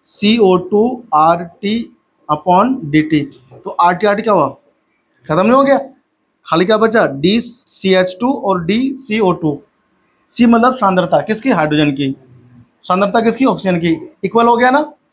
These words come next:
तो हम लोग, आप इसको ऐसे काट सकते हो, ऐसे ही तुम इसको इसके equal रख सकते हो,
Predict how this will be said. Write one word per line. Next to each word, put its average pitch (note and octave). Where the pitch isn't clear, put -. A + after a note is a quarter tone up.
तो A#3
हम G3+
लोग, A#3+
आप G#3
इसको A#3+
ऐसे A#3+
काट F#3
सकते D3+
हो, B2+
ऐसे G#3
ही D4
तुम C#4+
इसको C4
इसके B3+
equal A#3+
रख A#3
सकते A#3+
हो, C4